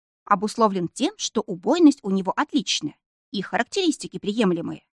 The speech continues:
Но главное все же – дешевизна образцов относительно других резидентов Содружества.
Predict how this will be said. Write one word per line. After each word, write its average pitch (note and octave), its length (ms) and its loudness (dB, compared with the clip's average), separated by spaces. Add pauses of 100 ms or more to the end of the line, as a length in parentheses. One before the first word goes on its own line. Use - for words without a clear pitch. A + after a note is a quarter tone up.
(420)
Но F#3+ 160 0
главное B3 460 4
все F#3+ 300 -6
же – - 140 -14 (300)
дешевизна G3 720 -2
образцов - 560 -2 (300)
относительно A#3+ 720 2
других G3 360 -2
резидентов F#3+ 560 -4
Содружества. A#3 680 -6